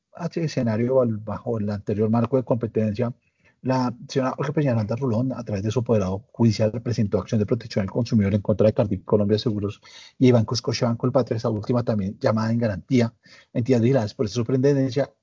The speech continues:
y a través de las cuales se solicitó como pretensión la siguiente, que se declare como a Seguros de Vida Cardiff S A, que por intermedio de su representante legal, si aún no lo ha hecho,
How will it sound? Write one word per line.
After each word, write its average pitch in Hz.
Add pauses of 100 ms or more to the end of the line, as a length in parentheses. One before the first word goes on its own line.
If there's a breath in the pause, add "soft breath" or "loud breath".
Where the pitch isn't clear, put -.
(100)
y 170
a 151
través 117
de 135
las 135
cuales 110
se 139
solicitó 120
como 117
pretensión 101
la 113
siguiente, 135
que -
se 113
declare 104
como 147 (380 loud breath)
a 135
Seguros 110
de 131
Vida 107
Cardiff 104
S 131
A, 135 (560)
que 139
por 127
intermedio 107
de 117
su 131
representante 110
legal, 110
si -
aún 101
no 104
lo 120
ha 135
hecho, 120